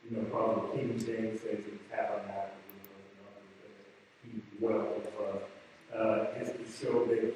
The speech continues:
he was the temple. They manifest himself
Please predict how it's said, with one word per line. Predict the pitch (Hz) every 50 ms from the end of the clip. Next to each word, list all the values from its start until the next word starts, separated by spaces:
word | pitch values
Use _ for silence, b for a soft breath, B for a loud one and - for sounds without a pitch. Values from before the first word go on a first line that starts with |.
| 113 -
he | 120 120 - - 113 110
was | 113 110 110 107 -
the | - - - - - - -
temple. | 120 117 110 104 95 95 - - - - - - - - - - - - - - - - - - - - - - - - - - - - - - - - - - - - - - - - - - -
They | 127 120 120 123 120 117
manifest | 120 123 127 - 123 123 123 - 127 123 - - - - -
himself | 113 - - 120 117 - - -